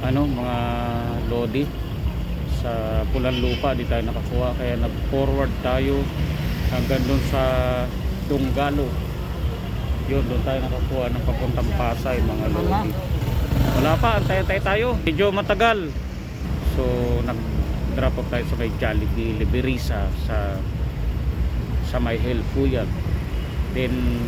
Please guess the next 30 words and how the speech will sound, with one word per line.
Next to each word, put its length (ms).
nasa 280
kabila, 400
merong 240
nag-booking 560
na 80
papunta 400
dito 320
sa, 280
sa 80
Bukobo. 560
So, 80
nandito 400
na 120
naman 280
tayo. 400
Yung 160
pala, 240
nilinis 560
na 160
pala, 160
uh, 520
yan, 200
mga 280
Lodi. 400
So, 100
nilinisan 560
pala 240
nila 240
kagabi 400
yan. 320